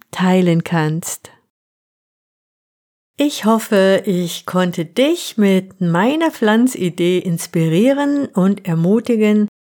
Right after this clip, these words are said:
die Schönheit und das Potenzial deines inneren Gartens wieder neu zu entdecken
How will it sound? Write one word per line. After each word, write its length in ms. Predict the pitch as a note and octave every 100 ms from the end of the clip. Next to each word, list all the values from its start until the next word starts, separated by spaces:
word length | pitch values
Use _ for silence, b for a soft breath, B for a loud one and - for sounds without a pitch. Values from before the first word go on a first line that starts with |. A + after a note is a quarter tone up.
| _
die 140 | F#3 E3+
Schönheit 800 | - A#3 C#4+ A3 A3 G#3+ G#3+ -
und 280 | G#3+ C#4 D4
das 200 | A#3+ A3+
Potenzial 880 | - A3+ A3 G#3 G3+ G#3 F#3+ F#3 D#3+
deines 640 | D3 D#3+ G3 B3 B3 A3+
inneren 480 | - G3+ G#3 F3 E3+
Gartens 680 | E3 D#3 F#3+ G3 G3+ G3 -
wieder 260 | F3 E3
neu 360 | D#3+ E3 G#3 C4+
zu 180 | C4 C4
entdecken 760 | A#3 A3 G3 F#3+ F#3+ G#3 G3